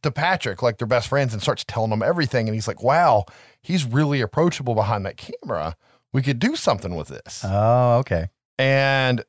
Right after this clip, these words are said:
Speaker 1: they both admit to being big people watchers. They like to watch all the weird shit going on with everybody around them and come up with theories and ideas about it.
Speaker 2: <laughs>
Speaker 1: And they liked two-person movies that were very character-driven.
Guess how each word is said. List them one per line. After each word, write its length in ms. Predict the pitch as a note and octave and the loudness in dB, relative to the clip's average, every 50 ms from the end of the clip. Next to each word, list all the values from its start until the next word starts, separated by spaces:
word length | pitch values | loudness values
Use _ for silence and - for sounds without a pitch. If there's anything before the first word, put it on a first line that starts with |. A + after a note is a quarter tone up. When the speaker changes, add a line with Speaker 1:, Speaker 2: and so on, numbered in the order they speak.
| _ | _
Speaker 1:
they 220 | - E2 G#2 C3+ B2+ | -14 -4 -2 -2 0
both 300 | A#2 B2 C#3 D#3+ - F#3+ | 2 2 2 2 2 2
admit 260 | F3 E3 D#3 D#3+ D3+ | 2 4 4 2 2
to 80 | - C3+ | -2 -4
being 200 | C#3 C3+ A#2 G2+ | -2 0 0 0
big 280 | F2 A2+ A#2 B2 B2+ | 0 -2 -4 -4 -4
people 300 | - C#3 D3+ C3+ C3+ B2 | -4 -2 -2 0 0 2
watchers. 560 | G#2+ F#2+ F2+ F#2 - A2 G#2+ A2 - - - - | 2 2 2 0 -2 -4 -6 -6 -6 -8 -10 -4
They 80 | G#2+ | 0
like 180 | A2+ A#2 A#2 - | 0 0 0 0
to 80 | - A#2 | -2 0
watch 280 | G#2+ A2+ A#2 A#2+ - | 2 2 2 2 2
all 80 | - C3 | 0 -2
the 80 | C3 A#2+ | -2 -2
weird 320 | A#2 B2+ B2+ C3 A#2+ A2+ | -2 -2 -2 -2 -2 -2
shit 180 | - - - - | -6 -6 -4 -2
going 220 | B2+ B2+ B2 A#2 | 2 2 4 4
on 160 | A2+ A2 A2+ A2+ | 4 2 2 0
with 120 | G#2+ - | 0 0
everybody 260 | A#2 A2 G#2+ A#2+ B2 | 0 2 2 2 2
around 320 | B2 A2+ A2+ A#2 A2+ A2+ A2 | 2 2 2 2 2 2 2
them 140 | A#2 G#2+ | 0 -2
and 80 | G2+ - | -4 -2
come 120 | - A#2+ | -2 0
up 140 | A#2+ A#2 - | 0 0 0
with 120 | G#2+ G#2+ - | -4 -6 -6
theories 460 | - - A#2+ A#2 A#2+ B2 B2 B2 A2 | -4 -4 -2 -2 0 0 0 0 0
and 80 | A#2+ | 0
ideas 440 | A#2+ A#2 A#2 G2 G#2+ A2 G#2 F#2+ F#2 | 0 0 0 0 -2 -2 -2 -2 -2
about 260 | G2+ F2+ G2 F#2 F#2 | -2 0 0 0 0
it. 180 | F#2+ G#2+ A#2 C3+ - | 0 0 -2 -2 -6
Speaker 2:
<laughs> 540 | C#3+ B2+ - C3+ - - C3 - _ _ _ | -8 -8 -10 -10 -10 -10 -12 -12 _ _ _
Speaker 1:
And 600 | - D3 C#3+ C#3+ C#3+ C#3 C#3 C#3 C#3 C3+ C3 - - - | 2 2 4 4 4 2 2 2 2 2 0 0 -4 -6
they 220 | A#2+ A#2 C#3+ D3 | -2 0 0 2
liked 560 | C#3+ C3+ C#3+ D#3+ F#3+ G3+ F#3 - - - - _ _ - | 2 4 4 6 6 4 2 -2 -8 -18 -18 _ _ -6
two-person 520 | - - E3+ C#3 - D3+ D3 - - A#2 G2+ | -4 -2 0 2 2 2 2 2 0 -2 -4
movies 460 | G2 F#2 - _ - - - - - - | -4 -6 -10 _ -18 -16 -14 -14 -6 -4
that 80 | A#2 | -4
were 100 | G#2+ A2 | -2 -2
very 300 | A2+ G#2 A#2+ A#2+ A2 G2+ | -2 0 0 -2 -2 -2
character-driven. 640 | F#2 - A#2+ G#2+ G2 - G2 F#2 G#2+ F#2+ D#2 - | -4 -4 -2 -2 -2 -4 -6 -6 -6 -8 -8 -8